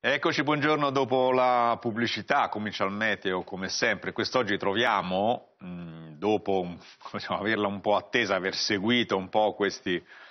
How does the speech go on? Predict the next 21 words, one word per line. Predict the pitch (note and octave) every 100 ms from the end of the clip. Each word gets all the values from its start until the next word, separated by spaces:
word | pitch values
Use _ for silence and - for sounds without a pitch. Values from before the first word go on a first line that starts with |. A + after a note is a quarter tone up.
| - _
avanzamenti, | G#2+ A2+ A#2+ A#2+ C#3+ C#3+ B2+ A#2+ A#2 A2+ C#3 D3+ - _ _ - G#2
troviamo | - C#3 C3+ G2+ G2+
questa | F#2+ A2+ - G#2+
perturbazione | G#2+ F#2+ A2 G2+ B2+ - G2 F#2 F2+
che | F#2
sta | - F#2
già | F2+ A2
interessando | F#2+ G2 F#2+ - F#2 F2+ F#2
le | F2+
regioni | F2+ F2 F#2 F2+
settentrionali | F#2 - F2+ - G2+ F#2 F2 F2 F#2
e | C3+
parte, | B2 - G2+ G2 - G#2 G2 _ - - -
eh, | G#2 G2+ F2
di | G#2 G#2
quelle, | G2+ A2 G#2 G2+ G2+ G2
di | F2+
quelle | G2 G2+
centrali. | G2 A2 G2+ G#2 G2
Vedete | A#2+ C#3 A#2+ A2+
che, | C3 A#2+